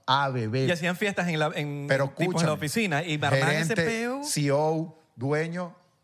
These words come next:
Speaker 1: cayéndonos a curda en las oficinas, marico. Y yo me acuerdo, marico, veo la vaina ahora que es tan distante. En un momento yo como que tuve esa pelea y dije,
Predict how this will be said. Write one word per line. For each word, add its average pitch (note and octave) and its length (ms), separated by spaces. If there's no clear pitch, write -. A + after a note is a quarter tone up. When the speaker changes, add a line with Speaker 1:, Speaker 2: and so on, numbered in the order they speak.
Speaker 1:
cayéndonos D#3 600
a B2+ 160
curda E3+ 400
en F#3+ 60
las E3 80
oficinas, F3 520
marico. F3+ 400
Y D3+ 120
yo D3 120
me F#3+ 80
acuerdo, D#3+ 480
marico, A#2 460
veo A#2+ 200
la E3+ 80
vaina C#3 260
ahora D#3+ 220
que C#3+ 100
es A2+ 80
tan C#3+ 200
distante. G#2 640
En A#2 120
un A#2 60
momento C3+ 300
yo D3 200
como D#3+ 180
que B2 120
tuve A2 180
esa C3 160
pelea A#2 240
y B2 40
dije, C3+ 180